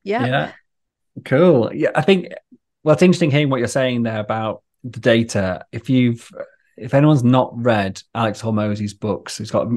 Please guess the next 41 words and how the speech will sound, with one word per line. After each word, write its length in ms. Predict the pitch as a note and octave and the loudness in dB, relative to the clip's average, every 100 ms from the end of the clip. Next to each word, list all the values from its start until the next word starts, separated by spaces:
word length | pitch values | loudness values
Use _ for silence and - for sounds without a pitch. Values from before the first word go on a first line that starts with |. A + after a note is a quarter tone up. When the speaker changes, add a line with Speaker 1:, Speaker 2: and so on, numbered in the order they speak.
| A#2 | -4
Speaker 2:
hundred 340 | - C#3 B2+ | 0 2 4
million 220 | B2+ A2+ | 2 4
dollar 160 | A2 G#2+ | 4 2
offers 340 | G2+ - F#2+ | 2 -2 -6
and 80 | G#2 | -4
hundred 240 | F#2+ G#2 G#2 | -4 -2 -2
million 160 | G2+ | -2
dollar 220 | G2 G2+ | -2 -2
leads. 480 | G2+ G2+ G2 - - - - - _ _ | -2 -4 -6 -10 -20 -20 -20 -20 _ _
And 320 | A2 A2+ A2 - | 2 4 2 0
hundred, 260 | C#3 D#3+ - | 0 2 2
in 120 | D3+ | 4
a 60 | |
hundred 260 | C#3 D#3+ C3+ | 4 2 2
million 320 | C3+ A#2+ A2+ _ | 2 0 -2 _
dollar 240 | C3 A#2 | -2 0
leads, 540 | A2+ B2 A2+ G2+ G2 - | 0 0 -2 -2 -10 -14
he 80 | A#2 | -4
talks 260 | A2+ G2+ | -2 -2
about 220 | - E2 | -2 -4
this, 160 | G2+ - - | -4 -12 -10
this 200 | A2+ G2+ | -8 -4
strategy. 420 | - G2+ - F#2+ | -4 -4 -4 -8
So 180 | - G#2+ | -4 -4
it's 80 | A2 | -4
his 160 | G#2+ | -8
cold 420 | - B2+ A2+ G#2 - | 0 2 2 -2 -4
outreach 400 | A2+ G2 G2+ G2 | -4 -2 -6 -8
strategy. 500 | - F#2+ - F2+ - - - _ | -12 -12 -12 -14 -16 -20 -20 _
Speaker 1:
Yeah. 280 | G#3+ G#3 E3 | -8 -6 -2
Speaker 2:
And 260 | A2+ A#2 A#2 - | 2 2 2 -6
one 160 | C#3 C3+ | 0 2
of 20 | |
the 60 | C#3 | 4
main 160 | D3+ | 2
things 160 | C#3+ B2 | 0 -4
he 60 | |
talks 260 | A#2 B2 A#2+ | -2 -4 -2
about 240 | A2+ G2+ | -2 -2
is 180 | G#2 G#2 - | -2 -8 -16
finding 720 | _ C3 B2+ A#2+ G#2+ G2+ G#2 | _ -2 0 0 0 0 -4